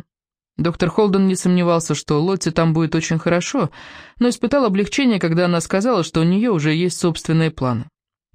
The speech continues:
Он даже не поинтересовался, какие именно. Она уехала на следующее утро, вскоре после одиннадцати, крепко сжимая в руке адрес Аделины во Франции, а также коротенькое письмецо для Джо.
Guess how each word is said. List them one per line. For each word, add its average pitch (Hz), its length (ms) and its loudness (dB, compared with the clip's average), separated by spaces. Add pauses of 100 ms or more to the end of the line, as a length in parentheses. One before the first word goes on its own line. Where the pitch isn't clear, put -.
(640)
Он 160 140 2
даже 151 320 0
не 151 180 0
поинтересовался, 160 760 -2
какие 160 380 -2
именно. - 280 -8 (1200)
Она 233 160 4
уехала 240 380 2
на 208 100 2
следующее 208 420 0
утро, 165 240 0
вскоре 156 300 0
после 160 320 0
одиннадцати, 165 560 0
крепко 196 400 0
сжимая 165 460 2
в - 20 0
руке 156 300 0
адрес 160 400 0
Аделины 160 440 2
во 139 120 0
Франции, 175 680 0 (200)
а 143 100 0
также 170 300 0
коротенькое 160 640 0
письмецо 151 540 -2
для 147 200 0
Джо. 139 360 -4